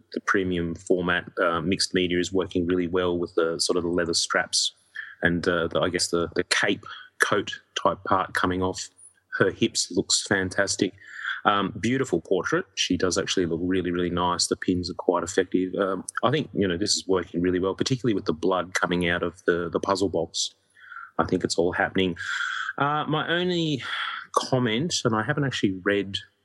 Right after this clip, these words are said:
the solicitation material, is underneath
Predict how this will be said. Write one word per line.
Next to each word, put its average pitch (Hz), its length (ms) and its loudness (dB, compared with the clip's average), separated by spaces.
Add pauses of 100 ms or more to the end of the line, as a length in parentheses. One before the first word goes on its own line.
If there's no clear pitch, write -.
(240)
the - 120 2
solicitation 98 720 2
material, 92 540 0
is 101 240 0 (480)
underneath 139 600 0